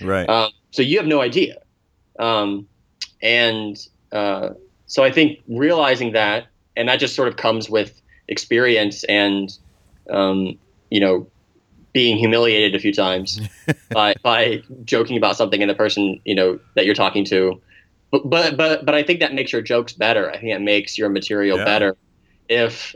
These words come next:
Speaker 2: uh, if you're aware, um, uh, of that, and if, if,
Speaker 1: Yeah.
Speaker 2: if it's not, if it's not, like, based in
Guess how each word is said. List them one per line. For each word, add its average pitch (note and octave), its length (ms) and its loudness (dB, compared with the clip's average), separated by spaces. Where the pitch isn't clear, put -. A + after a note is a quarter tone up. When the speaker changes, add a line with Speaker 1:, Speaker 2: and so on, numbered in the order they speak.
Speaker 2:
uh, G#2 340 2
if G#2+ 180 -2
you're G#2+ 180 2
aware, G2 680 2
um, F#2 460 -2
uh, G2 320 0
of G2+ 200 0
that, D#2 320 -2
and A2+ 100 2
if, A2 120 0
if, A#2 180 2
Speaker 1:
Yeah. - 120 -8
Speaker 2:
if A2+ 80 0
it's - 140 -4
not, A#2+ 280 -2
if B2 200 -4
it's A#2 120 0
not, B2 180 0
like, A2 200 -2
based G#2+ 320 -2
in F#2+ 320 -4